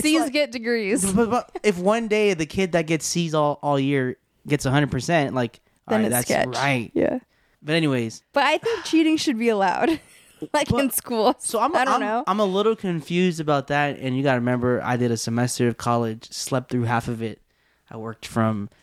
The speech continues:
Speaker 2: nine P M to two A M and then had a seven o'clock class. No, I used to get off at, like, four, didn't I?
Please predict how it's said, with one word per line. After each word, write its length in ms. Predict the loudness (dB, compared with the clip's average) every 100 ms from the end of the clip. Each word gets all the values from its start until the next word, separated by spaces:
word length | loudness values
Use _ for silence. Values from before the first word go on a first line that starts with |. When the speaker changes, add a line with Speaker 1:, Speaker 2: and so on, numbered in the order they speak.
| _ -6
Speaker 2:
nine 360 | -2 0 0
P 200 | 0 0
M 140 | 0 -2
to 80 | -6
two 240 | -2 0
A 140 | 2
M 240 | 2 0 -2
and 140 | -2
then 140 | -2 0
had 140 | 0
a 100 | -2
seven 340 | -2 0 2 0
o'clock 320 | -2 -2 -2
class. 460 | -2 -2 -2 -6
No, 180 | -2 0
I 80 | 2
used 140 | 0 0
to 60 |
get 80 | 0
off 140 | 0
at, 40 | 0
like, 160 | -2 -2
four, 320 | 0 0 0
didn't 200 | -2 -2
I? 200 | -4